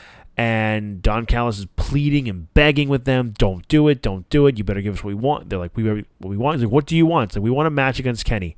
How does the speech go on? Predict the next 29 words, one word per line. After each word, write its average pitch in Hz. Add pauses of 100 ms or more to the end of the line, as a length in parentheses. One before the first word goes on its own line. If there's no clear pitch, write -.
(400)
Me 123
and 143
Mox 135 (120)
against 107
Kenny 131
and 117
one 117
of 131
your 120
goons." 98 (380)
So 113
the 98
following 135
week, 120
they 110
made 104
it 95
for 98 (320)
Kenny 135
Omega 131
and 107
Michael 101
Nakazawa 120
versus 90
Jon 71
Moxley 123 (400)
and 107
Eddie 85
Kingston. 117